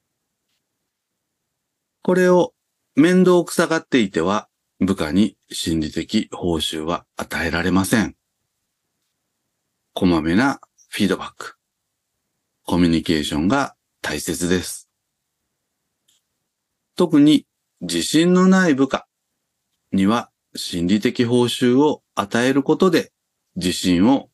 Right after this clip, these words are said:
持たせることが可能になってまいります。最後にまとめとなりますけれども、部下に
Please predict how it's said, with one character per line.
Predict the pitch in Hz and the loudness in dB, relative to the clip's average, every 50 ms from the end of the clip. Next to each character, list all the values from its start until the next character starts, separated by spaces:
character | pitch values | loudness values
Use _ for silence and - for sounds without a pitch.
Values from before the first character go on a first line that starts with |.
| _ _ | _ _
持 | - 92 101 | -6 -4 -4
た | - 92 | -6 -6
せ | - - 87 | -6 -8 -8
る | 80 - | -8 -8
こ | - 80 | -10 -6
と | - - 110 | -4 -4 -2
が | 123 156 147 143 123 - _ _ _ _ _ | -2 -2 -2 -4 -4 -8 _ _ _ _ _
可 | - - - | -10 -8 -6
能 | 76 76 76 78 80 85 | -6 -6 -6 -4 -4 -2
に | 98 120 127 123 _ _ - | 0 -2 -2 -4 _ _ -10
な | - 90 85 - | -8 -8 -8 -8
っ | |
て | - _ - - - - | -12 _ -12 -12 -12 -10
ま | - - 87 | -10 -8 -8
い | 85 76 | -6 -6
り | 78 76 | -6 -6
ま | 85 - - | -6 -6 -8
す。 | - - - - _ - - - - _ _ _ _ _ _ _ _ _ _ _ _ _ _ _ _ _ _ _ _ _ _ _ _ _ _ _ _ _ _ _ - - _ _ _ _ _ _ | -10 -14 -16 -18 _ -20 -20 -20 -20 _ _ _ _ _ _ _ _ _ _ _ _ _ _ _ _ _ _ _ _ _ _ _ _ _ _ _ _ _ _ _ -20 -20 _ _ _ _ _ _
最 | - - 143 143 135 | -4 -2 -2 0 0
後 | 104 107 | 2 2
に | 98 90 82 - _ _ _ _ | 2 2 0 -2 _ _ _ _
ま | - 90 92 | -4 -4 0
と | - 123 127 | 2 4 4
め | 139 135 | 4 4
と | 135 139 120 | 4 2 2
な | 127 123 | 2 4
り | 123 123 | 4 2
ま | 123 123 | 2 0
す | - - | -2 -4
け | - 110 87 | -4 -4 -2
れ | 90 | 0
ど | 95 95 | 2 4
も、 | 101 123 151 151 151 143 - _ _ _ _ _ _ _ - | 4 6 6 4 2 0 -4 _ _ _ _ _ _ _ -2
部 | - 117 | -2 0
下 | 113 120 98 98 | 0 0 0 2
に | 113 131 127 113 - | 2 2 2 0 -4